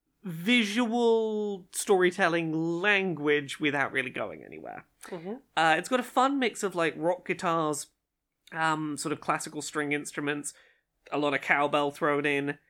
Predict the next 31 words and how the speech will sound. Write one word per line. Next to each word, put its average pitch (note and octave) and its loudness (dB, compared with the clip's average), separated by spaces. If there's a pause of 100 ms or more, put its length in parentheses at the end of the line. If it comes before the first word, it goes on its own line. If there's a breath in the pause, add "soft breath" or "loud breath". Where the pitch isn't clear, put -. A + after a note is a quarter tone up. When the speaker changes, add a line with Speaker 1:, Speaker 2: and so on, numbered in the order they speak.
(260)
Speaker 1:
It's - -18
a A3 -4
very C4 6
lyric G3 4
forward D#3+ -2
song. F#3 -4 (720)
There's G#3+ -2
a B3+ 4
lot D4 6
of, C#4 4
like, G3+ 4
world F#3 2
building G3+ 4
and G3 -2
trying E3 2
to D#3 -2
set - -2
up D3+ -4
a C#3 -6
setting. F3 -6 (480 soft breath)
Uh, D3 6
lots D#3 -2
of D3+ -8
talk D#3 -2
of, D3+ 0
like, C#3 2
vampires C#3+ 2
versus C#3+ 0
robot C3+ 2
cowboys. C3+ 0
Like, C#3 0